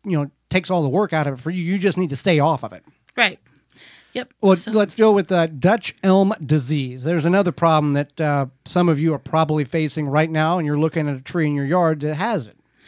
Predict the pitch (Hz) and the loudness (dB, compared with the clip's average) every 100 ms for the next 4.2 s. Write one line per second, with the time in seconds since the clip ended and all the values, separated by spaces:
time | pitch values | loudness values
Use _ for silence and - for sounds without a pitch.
0 | - - - 277 - 285 - 233 262 277 | -20 -18 -4 -2 -2 -6 -10 -8 -6 -6
1 | - - - 247 233 - - 214 - 214 | -8 -8 -8 -6 -8 -8 -6 -6 -6 -6
2 | 233 - 220 240 254 254 247 262 269 - | -4 -2 -2 0 -2 -2 -2 -2 -4 -8
3 | _ _ - - _ - 214 202 196 - | _ _ -20 -20 _ -2 -2 -2 -8 -10
4 | - | -16